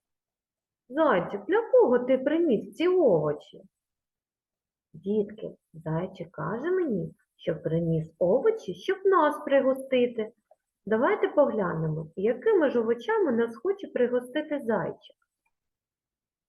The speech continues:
Так, це у нас що? Це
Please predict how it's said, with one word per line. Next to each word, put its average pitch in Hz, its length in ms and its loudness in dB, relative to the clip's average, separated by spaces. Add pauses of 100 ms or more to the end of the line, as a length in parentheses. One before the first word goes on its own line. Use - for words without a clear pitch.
(3000)
Так, 240 600 0 (680)
це 190 240 4
у 311 120 0
нас 370 480 -4
що? - 440 -6 (1000)
Це 240 380 -4